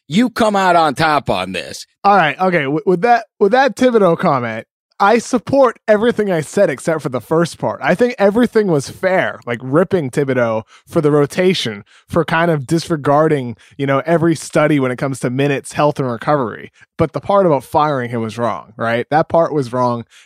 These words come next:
Speaker 2: and that part I shouldn't have said. It should be more like really any other coach we might be talking about him being on the hot seat. The conversation would be a little bit different. But I think with Tibbs, it's really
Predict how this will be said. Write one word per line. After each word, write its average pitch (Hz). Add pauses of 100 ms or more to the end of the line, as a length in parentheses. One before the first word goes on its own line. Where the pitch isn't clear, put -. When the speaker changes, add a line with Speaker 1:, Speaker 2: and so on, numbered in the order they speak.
Speaker 2:
and 120
that 160
part 143
I 110
shouldn't 131
have 113
said. 123
It -
should 165
be 185
more 214
like 160 (120)
really 214
any 190
other 151
coach -
we 131
might 139
be 127
talking 123
about 110 (440)
him 160
being 147
on 135
the 120
hot 143
seat. -
The 120
conversation 160
would 135
be 127
a 131
little 135
bit 120
different. 123
But 160
I 156
think 175 (280)
with 165
Tibbs, 185
it's 147
really 160